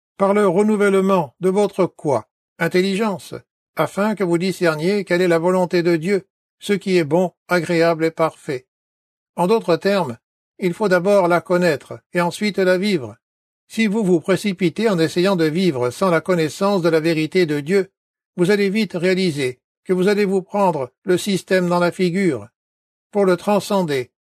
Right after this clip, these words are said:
vous devez connaître la parole de Dieu. Dans Éphésiens quatre vingt-trois, l'apôtre Paul déclare, « Soyez renouvelés dans l'esprit de votre intelligence. » Dans Philippiens un neuf, il dit, « Que votre amour augmente de plus en plus en connaissance et en pleine intelligence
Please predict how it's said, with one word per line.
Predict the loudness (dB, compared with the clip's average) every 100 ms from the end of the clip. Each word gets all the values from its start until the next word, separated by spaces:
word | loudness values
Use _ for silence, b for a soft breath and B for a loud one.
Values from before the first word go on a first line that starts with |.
| -6
vous | 0
devez | 0 2 0
connaître | 0 2 2 2 0
la | 0
parole | 2 2 2 0
de | -2
Dieu. | 0 0 0 -2 _ _ _ -6
Dans | 0
Éphésiens | 0 0 0 0 0 -2
quatre | -2 -2 0 -2
vingt-trois, | -2 -2 -8 -8 -8 -10 _ _ _
l'apôtre | -4 0 -2 -2 -4
Paul | 2 2 2
déclare, « | -2 -4 -2 -2 -2 -8 -20 _ _ _ _ _
Soyez | -4 0 2
renouvelés | 2 2 2 2 0
dans | 2 0
l'esprit | -2 -4 -4 0
de | 2
votre | 0 0
intelligence. » | -2 0 0 0 -2 -4 -10 -18 _ _ _ _ _
Dans | -2 -2
Philippiens | -2 -2 -2 0 -2 -2 -2
un | 0
neuf, | 2 0 -2 -12 -20 _
il | -4 -4
dit, « | -4 -10 -10 _ _ _ _ -4
Que | 0
votre | 0 0
amour | 0 2 4
augmente | 4 2 2 2 2
de | 0 0
plus | 0 2
en | 2 0
plus | 0 0 0
en | -2
connaissance | 0 0 0 0 -2 -2 0
et | 0
en | 0
pleine | 0 0 2
intelligence | 0 0 0 0 0 -2